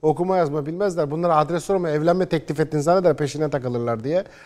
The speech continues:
Arizona'yla da ilgili gördüm. Orası da güzel. O çöller möller bir şeyler var.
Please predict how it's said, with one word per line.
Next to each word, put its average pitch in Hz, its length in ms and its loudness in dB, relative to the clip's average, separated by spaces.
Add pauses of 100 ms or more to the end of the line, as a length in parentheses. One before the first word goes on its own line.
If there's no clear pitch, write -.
(240)
Arizona'yla 247 880 10
da 190 80 8
ilgili 175 340 4
gördüm. 202 360 8
Orası 277 360 8
da 180 60 6
güzel. 151 360 4
O 190 480 6
çöller 156 460 4
möller 135 420 0
bir 147 60 -6
şeyler 127 340 0
var. 156 260 2